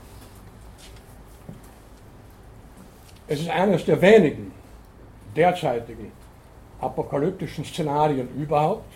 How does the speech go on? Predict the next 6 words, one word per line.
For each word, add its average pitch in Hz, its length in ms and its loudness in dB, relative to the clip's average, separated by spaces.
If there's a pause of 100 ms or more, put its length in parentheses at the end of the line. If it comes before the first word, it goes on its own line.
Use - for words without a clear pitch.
(2000)
Nicht 147 200 -4
einmal 156 240 0
der 147 120 -4
Dritte 151 320 -6
Weltkrieg 131 480 -4 (220)
wird 113 320 -12